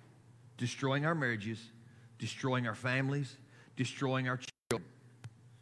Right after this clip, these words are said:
destroying our government, destroying our school system.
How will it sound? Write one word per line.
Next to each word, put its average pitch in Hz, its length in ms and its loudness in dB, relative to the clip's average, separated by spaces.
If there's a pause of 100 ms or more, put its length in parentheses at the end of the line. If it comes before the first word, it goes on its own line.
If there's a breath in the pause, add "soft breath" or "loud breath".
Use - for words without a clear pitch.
(120)
destroying 180 480 4
our 160 80 8
government, 151 480 4 (560)
destroying 196 560 4
our 170 80 4
school 202 320 2
system. 147 460 2